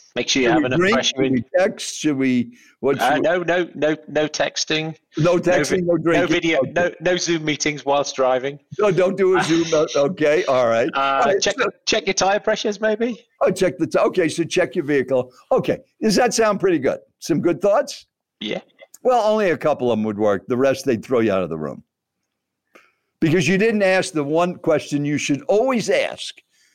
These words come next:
Speaker 2: before you make any kind of a presentation. Who's the audience?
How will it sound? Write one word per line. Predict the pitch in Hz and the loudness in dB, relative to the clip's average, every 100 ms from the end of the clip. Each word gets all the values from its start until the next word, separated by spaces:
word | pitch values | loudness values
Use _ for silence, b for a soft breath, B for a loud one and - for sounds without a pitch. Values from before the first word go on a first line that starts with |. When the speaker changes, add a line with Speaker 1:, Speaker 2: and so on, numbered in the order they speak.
| _ _ | _ _
Speaker 2:
before | 151 147 175 165 | -2 0 2 2
you | 156 | 2
make | 151 - - | 0 -2 -2
any | 208 247 | 0 0
kind | 185 175 165 | -2 0 0
of | 151 | -4
a | |
presentation. | 123 139 123 123 123 117 90 - _ _ _ _ _ _ | -2 0 0 -2 0 0 -2 -12 _ _ _ _ _ _
Who's | - 208 156 | -4 -2 0
the | 185 | 0
audience? | 226 87 - - - | 0 0 -6 -14 -18